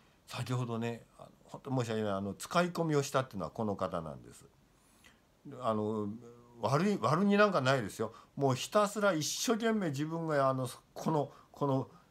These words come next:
仏舎利の話に、あの、邁進した。その結果、あ、後からみんなはしご外されて、「僕ら辞めます」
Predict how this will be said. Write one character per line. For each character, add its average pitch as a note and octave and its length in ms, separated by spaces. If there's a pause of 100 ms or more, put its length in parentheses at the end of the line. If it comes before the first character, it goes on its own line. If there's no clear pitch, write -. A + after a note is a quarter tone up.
仏 B2 180
舎 D3 240
利 C#3 80
の C3+ 120
話 B2+ 400
に、 A2 360 (320)
あ G2+ 160
の、 F2 440 (180)
邁 E3+ 220
進 F3 260
し - 100
た。 C#3 200 (240)
そ F#3+ 160
の G3 100
結 F3 220
果、 C#3 180 (280)
あ、 F3+ 300
後 F#3 280
か G3 80
ら D#3+ 80
み E3+ 340
ん F3+ 60
な E3+ 240 (200)
は E3+ 220
し - 100
ご F#3 120
外 D#3 180
さ C#3 160
れ B2+ 80
て、 G#2+ 240 (180)
「僕 F3+ 240
ら D3+ 160
辞 C3+ 60
め C#3+ 80
ま C#3+ 240
す」 - 140